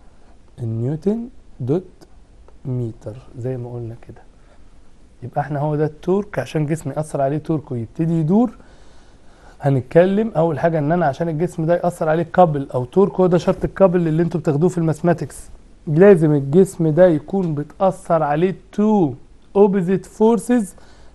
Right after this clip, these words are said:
not in, آه، they are not in the same line of action between them horizontal distance، يعني الاتنين ما بيكونوش على نفس المستوى، ما بينهم horizontal distance بتسبب دورانهم.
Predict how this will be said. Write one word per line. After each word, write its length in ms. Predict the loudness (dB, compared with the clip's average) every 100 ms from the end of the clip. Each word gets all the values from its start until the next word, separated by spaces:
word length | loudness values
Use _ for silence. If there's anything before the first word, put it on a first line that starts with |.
| -20 -8 0
not 360 | 4 4 4
in, 200 | 0 0 0
آه، 580 | 2 4 2 2 0
they 180 | 0 0
are 160 | 0 0 0
not 120 | 0 0
in 120 | -2 -2
the 60 | -2
same 180 | -2 0 2
line 200 | 2 0 -6
of 60 | -8 -2
action 480 | 0 0 -2 -2 -2
between 380 | -4 -2 -2 0
them 140 | -2 -2 -2
horizontal 520 | -2 0 -2 0 0 2
distance، 420 | 0 -2 -12 -10
يعني 200 | -8 -4
الاتنين 840 | -2 -2 -2 -2 0 2 2 0 -4 -12 -20 -20 -20 -20 -8 0
ما 100 | 2
بيكونوش 520 | 2 2 2 2 2
على 180 | 2 4
نفس 300 | 2 0 0
المستوى، 640 | 2 0 2 6 8 6 2 -16 -20 -4
ما 120 | 2
بينهم 480 | 4 4 4 4 4
horizontal 720 | 4 4 4 2 2 0 2
distance 460 | 0 2 0 0 -4
بتسبب 520 | -4 0 2 2 2
دورانهم. 680 | 2 4 4 0 -2 -8